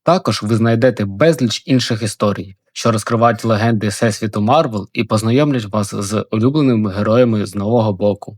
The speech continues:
Але це ще не все. Крім Марвел, на полицях нашої бібліотеки є й інші цікаві та не менш захопливі комікси. Наприклад, пориньте у моторошний світ Балтимор, Чумні кораблі від Майка Міньйоли,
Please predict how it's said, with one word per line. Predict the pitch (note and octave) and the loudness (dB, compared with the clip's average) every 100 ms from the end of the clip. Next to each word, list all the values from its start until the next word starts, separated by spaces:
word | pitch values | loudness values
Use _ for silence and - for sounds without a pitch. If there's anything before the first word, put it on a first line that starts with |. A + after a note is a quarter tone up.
| - | -2
Але | A#2 A#2+ | 2 2
це | - - E3 | 2 2 0
ще | - D3+ | 2 4
не | D3 | 4
все. | C#3 - C#3 F#2+ _ _ _ | 2 2 2 2 _ _ _
Крім | A#2 G#2+ | 0 2
Марвел, | C#3 F3+ C3+ F#2+ | 4 2 0 -4
на | G#2 G2+ | -6 -2
полицях | A#2 A#2+ A2+ G#2 | 2 2 0 -2
нашої | A2+ A2 A2+ | -2 -2 -2
бібліотеки | A2 G#2 G#2+ G#2+ E3+ E3+ F#2 - _ _ | -2 0 -2 2 0 0 -8 -10 _ _
є | G2+ A#2+ | -2 4
й | B2 A2+ A#2 - | 4 4 2 2
інші | C#3 E3+ - | 2 2 0
цікаві | G#2+ G#2+ B2+ C#3+ B2+ | -4 -2 2 2 0
та | G#2 G#2+ G#2+ | -2 -2 -2
не | G#2 A#2 | -2 0
менш | A#2+ C#3+ B2 | 2 2 0
захопливі | A2 - C#3+ C#3 B2+ A#2+ | -4 -2 -2 0 -2 0
комікси. | B2+ A2 F#2 - - A2+ _ _ _ B2 | 2 2 0 -8 -16 -18 _ _ _ -2
Наприклад, | D#3 - E3+ - F2+ _ _ _ - | 0 4 2 2 -8 _ _ _ 0
пориньте | B2 F#3+ F#3+ | 4 4 2
у | C3 | 0
моторошний | A#2 C3 C3 A2+ - G#2 | 2 2 2 -2 -2 -6
світ | - A#2 G#2+ | -4 -6 -4
Балтимор, | G2 A2+ G#2 G2 F#2 - | 2 2 2 -4 -10 -14
Чумні | - G#2+ B2 | -8 -2 -2
кораблі | C3 A#2 G#2+ G2 F#2+ F2+ _ _ - | 0 0 0 -2 -8 -10 _ _ -4
від | G#2+ | 0
Майка | A#2+ E3 E3 | 2 2 0
Міньйоли, | A#2 A2+ G#2+ G#2 F#2+ F#2 | 0 2 0 -2 -4 -10